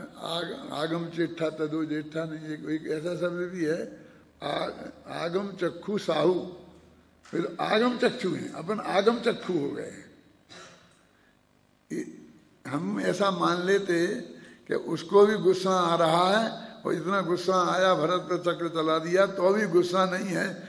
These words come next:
अनंतानुबंधी। हमारी समझ में ये आता है कि उसे, उसे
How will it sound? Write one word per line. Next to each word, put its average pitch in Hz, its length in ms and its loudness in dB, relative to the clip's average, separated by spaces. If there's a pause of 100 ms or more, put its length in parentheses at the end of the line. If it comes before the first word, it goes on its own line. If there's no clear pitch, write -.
(160)
अनंतानुबंधी। 170 840 2 (400)
हमारी 185 340 4
समझ 196 240 2
में 208 260 0
ये 233 200 10
आता - 280 4
है - 260 -10 (2500)
कि 151 60 -2
उसे, 175 320 6 (260)
उसे 202 500 6